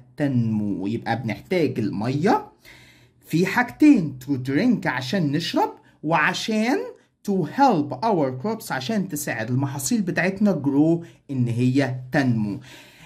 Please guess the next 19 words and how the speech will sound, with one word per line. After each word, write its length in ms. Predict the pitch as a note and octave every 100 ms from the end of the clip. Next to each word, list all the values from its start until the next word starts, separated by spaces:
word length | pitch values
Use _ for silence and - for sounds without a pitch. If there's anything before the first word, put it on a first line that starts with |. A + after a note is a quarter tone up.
| - -
آه، 300 | C#3+ C3+ C3+
هل، 420 | D3 D#4 D4 C3+
آه، 560 | A#2 - B2+ C3 B2+ A#2+
عارف 560 | A2+ D#3 G#3 C#3 B2 -
فايدة 320 | A3 G3 C3
كمان 480 | B2+ B2+ C#3+ C3+ A#2
للمية؟ 640 | A#2 A#2 B2+ F3+ G#3 D#4+
لو 400 | B3 D#3 C#3 C#3+
أنت 260 | B3+ B3+ D3+
شايف 400 | C3 D3+ B2+ B2+
إن 160 | B2+ B2+
في 300 | B2+ G3+ C#3+
فوايد 640 | B2+ A#2 F#3+ D3+ B2 B2
تانية 360 | C3 B2+ A2+
للمية 520 | A2 G#3+ G#3 A3 A#3 A#3+
اكتبها 640 | - G#3 - B2 B2+ G#2+
لنا 220 | A#2+ D3
في 100 | F#3 -
تعليق، 520 | A#3 A#3+ D#4 D4+